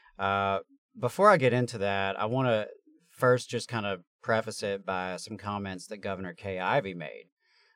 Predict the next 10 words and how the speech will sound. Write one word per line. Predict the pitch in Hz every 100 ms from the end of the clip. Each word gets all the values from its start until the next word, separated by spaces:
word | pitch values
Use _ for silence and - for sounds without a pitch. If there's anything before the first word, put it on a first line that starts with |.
| _
right? | 87 90 92 _
Kay | - 104 101
Ivey | 113 123
made | 107 98 98
some | - 98
news | 92 95 92 90 85 -
a | 92
couple | 85 - 92
weeks | 92 87 -
ago | 85 87 85 82